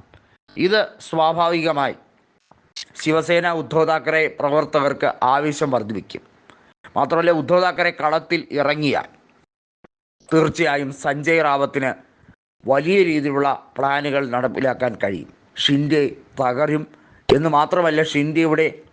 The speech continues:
അനുയായികൾ കൃത്യമായും അവർ ഉദ്ധവ് പക്ഷത്തേക്ക് ചേക്കേറുകയും ചെയ്യും. വാസ്തവത്തിൽ ഷിൻഡെ ഏകനാവുകയും ഏകനാഥ്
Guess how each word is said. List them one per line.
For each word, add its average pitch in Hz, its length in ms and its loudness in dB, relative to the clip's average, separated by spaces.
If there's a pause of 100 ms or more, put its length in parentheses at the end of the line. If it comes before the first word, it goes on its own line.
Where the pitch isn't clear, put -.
(120)
അനുയായികൾ 160 600 0 (880)
കൃത്യമായും 151 680 0 (480)
അവർ 151 180 2 (500)
ഉദ്ധവ് 170 360 2
പക്ഷത്തേക്ക് 143 640 0 (100)
ചേക്കേറുകയും 135 760 0
ചെയ്യും. - 180 -8 (460)
വാസ്തവത്തിൽ 135 460 2 (120)
ഷിൻഡെ 143 340 2 (420)
ഏകനാവുകയും 135 720 0 (600)
ഏകനാഥ് 165 500 0